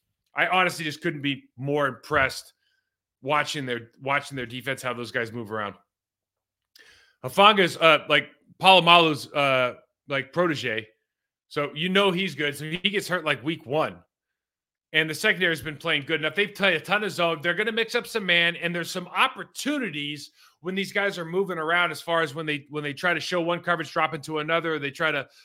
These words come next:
show single, drop into a two. There's opportunities there to catch 'em, okay? They try to hide a lot of stuff. If Love, if Jordan Love and company can take advantage of kind of retreating secondary players, guys that they're, they're get-, trying to get to their spots in zone on the move,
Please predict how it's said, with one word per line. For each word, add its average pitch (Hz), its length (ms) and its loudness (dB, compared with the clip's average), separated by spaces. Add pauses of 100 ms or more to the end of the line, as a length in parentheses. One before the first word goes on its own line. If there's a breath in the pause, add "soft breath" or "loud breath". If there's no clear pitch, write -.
(100)
show 185 200 -4
single, 175 380 -4
drop 160 280 0
into 151 200 -8
a 143 60 -6
two. 180 240 -6 (320 soft breath)
There's 185 200 0 (140)
opportunities 208 920 0
there 180 140 0
to 156 80 -2
catch - 380 -2
'em, - 60 -20 (440)
okay? 147 340 0 (580)
They 180 120 0
try 196 200 2
to 180 80 2
hide 175 320 2
a 170 40 0
lot 165 260 2
of 175 60 -4
stuff. - 440 -2 (220)
If 143 240 -8
Love, 202 400 2
if 165 120 -8
Jordan 220 300 0
Love 214 160 2
and 196 100 -6
company 190 260 -2
can 165 220 -10
take 202 280 0
advantage 170 460 2
of 139 120 -16
kind 165 180 -2
of 139 60 -10
retreating 190 400 -8
secondary 175 480 -6
players, 175 260 -4
guys 180 240 0
that 160 100 -12
they're, 151 240 -2
they're 151 140 -6
get-, 147 240 -12
trying 180 140 -6
to 180 40 -6
get 170 120 -10
to 165 80 -18
their 156 100 -8
spots 165 340 -2
in 156 80 -8
zone 165 240 -2
on 160 120 0
the 151 80 -8
move, 165 260 -4